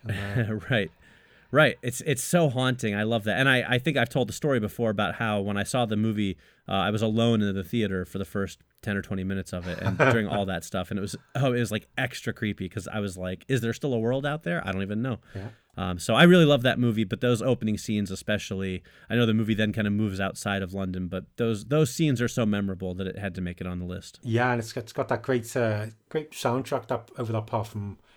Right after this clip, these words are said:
Speaker 1: Godspeed You Black Emperor as well, which is, works so well. But yeah, those, they are terrifying. It's even,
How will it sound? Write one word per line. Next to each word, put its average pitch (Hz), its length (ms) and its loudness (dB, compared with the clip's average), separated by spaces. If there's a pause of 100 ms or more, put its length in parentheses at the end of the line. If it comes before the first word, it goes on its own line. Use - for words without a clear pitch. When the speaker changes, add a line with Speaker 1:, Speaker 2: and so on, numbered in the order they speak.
(120)
Speaker 1:
Godspeed 113 440 -6
You 113 60 -4
Black 107 220 -6
Emperor 107 300 -4
as 92 80 -8
well, 101 140 -4
which 98 160 -10
is, - 240 -16
works 104 220 -10
so 110 100 -4
well. 98 160 -4
But 110 160 -8
yeah, 117 140 4
those, 117 240 4 (460)
they 131 160 6
are 120 280 10
terrifying. 113 720 2
It's 110 180 -2
even, 113 320 -2